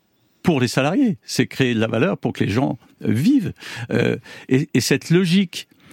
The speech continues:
moi, j'ai été dans les, euh, j'ai, j'ai été dirigeant d'entreprise. Euh, et c'était, il y a, bon, non, il y a très longtemps, il y a, il y a, il y a presque trente ans.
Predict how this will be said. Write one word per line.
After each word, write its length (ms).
moi, 180
j'ai 160
été 200
dans 120
les, 120
euh, 300
j'ai, 240
j'ai 160
été 200
dirigeant 380
d'entreprise. 640
Euh, 220
et 100
c'était, 340
il 120
y 60
a, 40
bon, 140
non, 200
il 60
y 20
a 40
très 160
longtemps, 340
il 60
y 40
a, 100
il 60
y 40
a, 100
il 60
y 20
a 60
presque 300
trente 280
ans. 180